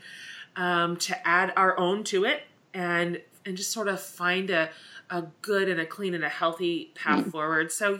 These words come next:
Speaker 1: you are just, um, you know, I just sincerely love you, and I wanna thank you for how kind and good you've been to me for the
Speaker 2: Mm-hmm.
Speaker 1: last few years. I mean, every second. The
Speaker 2: Ah.
Speaker 1: hardest days in the last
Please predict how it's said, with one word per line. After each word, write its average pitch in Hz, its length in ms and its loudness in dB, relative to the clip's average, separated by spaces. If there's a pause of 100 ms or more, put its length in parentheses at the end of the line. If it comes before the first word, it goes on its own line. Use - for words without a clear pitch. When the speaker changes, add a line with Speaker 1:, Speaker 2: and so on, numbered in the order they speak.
Speaker 1:
you 277 180 -2
are 262 120 -2
just, 220 440 -8
um, 185 380 -2 (480)
you 240 80 0
know, 233 120 2
I 214 120 2
just 208 260 -4
sincerely 196 840 -2
love 151 260 -6
you, 151 340 -6
and 185 240 -2
I 196 80 -2
wanna 202 220 -2
thank 185 340 -4
you 196 100 -2
for 175 160 -6
how 175 180 -2
kind 202 460 -4
and 190 160 -4
good 175 240 -4
you've 180 160 -6
been 185 180 -4
to 202 120 -12
me 220 260 -8 (400)
for 214 140 4
the 202 80 4
Speaker 2:
Mm-hmm. 196 100 4
Speaker 1:
last 185 300 0
few 208 160 -2
years. 202 640 0
I 190 100 2
mean, 175 300 0 (100)
every 214 500 0
second. - 640 -2 (400)
The 285 80 10
Speaker 2:
Ah. - 40 10
Speaker 1:
hardest 226 580 4
days 277 540 0 (100)
in 247 100 2
the 254 80 4
last 240 560 2